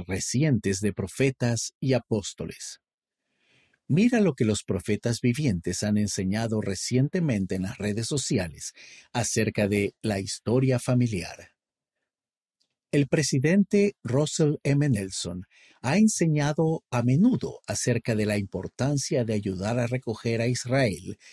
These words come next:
a ambos lados del velo. Participar en la historia familiar es esencial en esa gran obra. El presidente Nelson enseñó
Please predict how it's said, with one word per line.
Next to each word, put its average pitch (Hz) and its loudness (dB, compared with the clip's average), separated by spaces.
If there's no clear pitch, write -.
a 131 2
ambos 123 2
lados 104 0
del 107 2
velo. 80 -10
Participar 170 2
en 202 4
la 127 2
historia 131 2
familiar 113 0
es 147 0
esencial 123 0
en 143 4
esa 120 2
gran 117 2
obra. 110 0
El 123 4
presidente 113 2
Nelson 107 2
enseñó 131 2